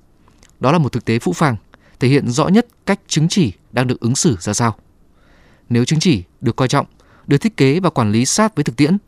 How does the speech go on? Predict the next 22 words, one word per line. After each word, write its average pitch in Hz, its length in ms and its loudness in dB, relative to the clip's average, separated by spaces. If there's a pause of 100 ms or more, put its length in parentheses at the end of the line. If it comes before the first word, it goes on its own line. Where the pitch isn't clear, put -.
(400)
cán 147 120 2
bộ 190 100 6
thiết 202 180 -2
kế 139 120 2
chứng 151 140 -2
chỉ 123 280 0 (140)
có 135 100 -2
hiểu 175 180 4
biết, 175 220 4 (180)
phân 180 140 4
tích 220 200 -2
về 139 80 0
nghề 131 160 4
nghiệp, 127 200 2 (240)
vị 147 120 4
trí 139 180 0
việc 156 140 -2
làm 123 200 -2
chuyên 170 220 4
nghiệp, 156 140 4 (120)
khoa 143 200 -2
học 127 160 -2